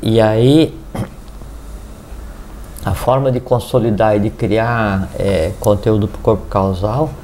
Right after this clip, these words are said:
é boas ações e bons pensamentos, mas não é boa ação aquela de eu fui e dei, eu fui, eu ajudei, eu fui, não é aquela material.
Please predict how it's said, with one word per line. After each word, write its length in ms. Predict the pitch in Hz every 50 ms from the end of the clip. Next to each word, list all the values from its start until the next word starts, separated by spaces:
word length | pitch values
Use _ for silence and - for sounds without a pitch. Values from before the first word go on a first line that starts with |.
| - - - - - - - - - -
é 440 | - 110 113 113 113 113 110 107 95 - - - - - - - - -
boas 420 | - 107 107 131 139 139 131 135 -
ações 440 | 120 110 - - 131 127 127 123 139
e 40 |
bons 320 | 123 104 117 123 127 123 -
pensamentos, 800 | - - 123 120 - - - 120 120 127 135 135 131 - - -
mas 140 | 104 101 104
não 80 | 113
é 100 | 120 131
boa 280 | 139 131 143 143 139 131
ação 260 | 131 - - 127 117
aquela 320 | 113 - - 113 107 107
de 120 | 101 98 107
eu 80 | 104
fui 520 | 98 - - - 120 113 113 107 104 95 98 - - - - - - - - - - -
e 140 | - 101 101
dei, 560 | 92 90 87 104 104 104 113 117 117 107 98
eu 140 | 101 101 95
fui, 420 | 95 - - - 110 110 110 107 101
eu 80 | 104
ajudei, 500 | 101 95 - - 98 - - 104 107 107
eu 60 | 101
fui, 160 | 95 - - 95
não 140 | 98 101
é 80 | 95 101 - -
aquela 320 | - 101 - - - 117 110
material. 540 | 104 107 104 - - 101 101 90 87 -